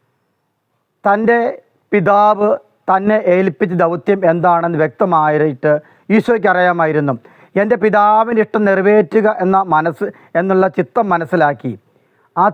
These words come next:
തിരിച്ചറിവ് മനസ്സിലാക്കി യേശു തൻ്റെ ദൗത്യം മുന്നോട്ട് നയിക്കുന്ന ഒരവസ്ഥയെ പറ്റിയാണ് ആദ്യമായി ഞാൻ നിങ്ങൾക്ക് പറയുന്നത്. അതുകൊണ്ട് യേശു ആ ദൗത്യത്തെ മനസ്സിലാക്കി ഉദ്ധാന ചൈതന്യത്തിലേക്ക് പോയി. രണ്ടാമത്തെ കാര്യം,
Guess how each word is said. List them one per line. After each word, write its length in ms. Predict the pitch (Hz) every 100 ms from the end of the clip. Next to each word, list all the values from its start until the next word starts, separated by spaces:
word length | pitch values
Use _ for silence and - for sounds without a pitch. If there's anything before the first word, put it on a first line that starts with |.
| -
തിരിച്ചറിവ് 440 | 202 185 233 240 185
മനസ്സിലാക്കി 560 | 165 175 160 156 165 160 - _ - 156
യേശു 380 | 185 190 - 208 - -
തൻ്റെ 180 | 160 151
ദൗത്യം 520 | 143 156 160 - 185 131 - _ _ -
മുന്നോട്ട് 440 | 156 175 196 214 208 170
നയിക്കുന്ന 360 | 156 165 151
ഒരവസ്ഥയെ 460 | 147 139 147 165 160 156
പറ്റിയാണ് 460 | 135 147 135 135 135 _ - - 143
ആദ്യമായി 500 | 165 165 180 175 175 160
ഞാൻ 100 | 151 147
നിങ്ങൾക്ക് 360 | 147 147 156 147
പറയുന്നത്. 380 | 139 123 117 104 92 _ _ _ _ - 170
അതുകൊണ്ട് 460 | 175 254 233 190 196 - 151
യേശു 340 | 175 170 196 185 - _ _ - 151
ആ 20 | 180
ദൗത്യത്തെ 320 | 165 165 160 196
മനസ്സിലാക്കി 460 | 170 139 160 156 147 170
ഉദ്ധാന 380 | 143 139 185 202 214
ചൈതന്യത്തിലേക്ക് 580 | 160 143 139 139 147 139 110
പോയി. 140 | 101 - _ _ _ _ _ _ -
രണ്ടാമത്തെ 500 | 190 202 226 233 233 226
കാര്യം, 320 | 185 175 170